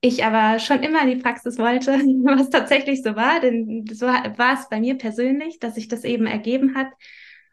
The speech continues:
und ich das einfach interessant fand und ja, danach eben wieder, ähm, gewechselt bin nach der Promotion in die Praxis.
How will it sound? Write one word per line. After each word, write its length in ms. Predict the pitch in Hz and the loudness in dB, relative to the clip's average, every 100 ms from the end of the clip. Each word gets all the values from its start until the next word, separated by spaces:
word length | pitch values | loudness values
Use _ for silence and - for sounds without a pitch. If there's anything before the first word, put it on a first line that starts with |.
| _ | _
und 320 | 226 233 240 | 2 4 2
ich 180 | - 233 | -2 -4
das 140 | 240 240 | -4 -2
einfach 260 | 226 226 | -4 -4
interessant 520 | 214 214 214 240 262 | -6 -6 -4 2 2
fand 420 | 262 277 269 277 - | 0 2 2 2 -2
und 560 | 247 247 247 247 - _ _ _ _ _ _ _ - | -2 2 2 0 -6 _ _ _ _ _ _ _ -6
ja, 360 | 302 190 208 _ _ - | -2 -4 -6 _ _ -10
danach 380 | 208 196 214 - | -8 -6 -6 -2
eben 220 | 247 254 | 0 0
wieder, 440 | 254 254 254 262 254 | 0 -2 -4 -6 -6
ähm, 520 | 247 247 262 262 - _ _ | -2 0 0 -4 -10 _ _
gewechselt 680 | 254 226 226 262 269 269 - - | -2 -2 -2 0 0 -2 -6 2
bin 280 | 254 269 | 6 6
nach 200 | 247 240 | 6 2
der 100 | 254 240 | -2 -6
Promotion 540 | 233 233 233 233 214 | -6 -6 -6 -6 -4
in 80 | 214 | -6
die 100 | 208 | -8
Praxis. 580 | - - - - - | -12 -16 -18 -20 -20